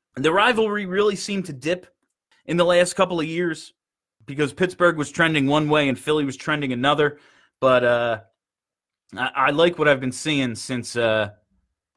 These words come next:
uh, this year, uh, uh, except for that first game, obviously, that goddamn blowout in October. It's, it, it seems to be picking back up, though.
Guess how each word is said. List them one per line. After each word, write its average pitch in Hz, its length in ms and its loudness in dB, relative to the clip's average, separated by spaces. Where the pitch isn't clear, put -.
uh, 123 180 -4
this 156 300 -2
year, 123 320 0
uh, 123 140 -2
uh, 113 60 -8
except 110 300 -10
for 110 100 -14
that 101 220 -8
first 180 280 0
game, 95 240 -6
obviously, 95 520 -4
that 87 200 -14
goddamn 101 440 -6
blowout 107 500 0
in 98 80 -12
October. 95 560 -2
It's, - 540 -14
it, 143 200 -8
it 139 160 -14
seems 190 280 -2
to 165 60 -12
be 156 100 -8
picking 143 320 -6
back 120 280 -2
up, 107 200 -8
though. 87 240 -12